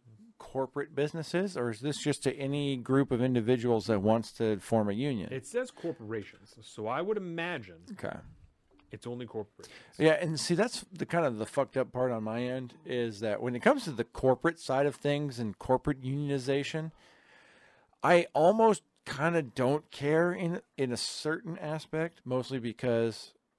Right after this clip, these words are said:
Speaker 1: if you're the type of corporation that is large enough
Speaker 2: And this one
Speaker 1: to
Speaker 2: says
Speaker 1: have
Speaker 2: companies.
Speaker 1: made, that's companies.
Speaker 2: This one says companies that
Speaker 1: Okay.
Speaker 2: violate workers' rights. I'm sorry, I didn't mean to interrupt you, but
Speaker 1: Well,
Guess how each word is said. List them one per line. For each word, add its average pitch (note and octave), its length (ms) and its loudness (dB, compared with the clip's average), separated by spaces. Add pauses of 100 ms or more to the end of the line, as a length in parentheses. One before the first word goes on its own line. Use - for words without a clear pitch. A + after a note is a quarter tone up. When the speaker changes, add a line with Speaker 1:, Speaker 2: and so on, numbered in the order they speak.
(460)
Speaker 1:
if C#3 220 -2
you're E3 400 4
the D3 220 -2 (100)
type - 360 -4 (120)
of A2+ 380 -4
corporation A2 720 -2
that G2+ 120 -4
is F#2+ 160 -8
large G2 340 0
enough A2 420 -4 (300)
Speaker 2:
And C3+ 120 -8
this F3 140 -10
one B3+ 100 -6
Speaker 1:
to D#3+ 120 6
Speaker 2:
says C#3+ 100 4
Speaker 1:
have C#3 200 6
Speaker 2:
companies. B2+ 120 -6
Speaker 1:
made, B2+ 360 2
that's - 200 -2
companies. D3 560 -6
Speaker 2:
This C#3 180 0
one E3+ 120 0
says D#3 180 -2
companies B2+ 440 -2
that A2+ 80 -2
Speaker 1:
Okay. G2+ 80 -8
Speaker 2:
violate G#2+ 360 2
workers' G2+ 260 -6
rights. E2+ 200 -10
I'm A2+ 80 -6
sorry, G#2+ 140 -4
I F#2+ 40 -6
didn't G#2 180 -4
mean F#2 80 -6
to F2+ 60 -8
interrupt - 200 -8
you, - 80 -16
but D3+ 160 -2
Speaker 1:
Well, E3+ 260 6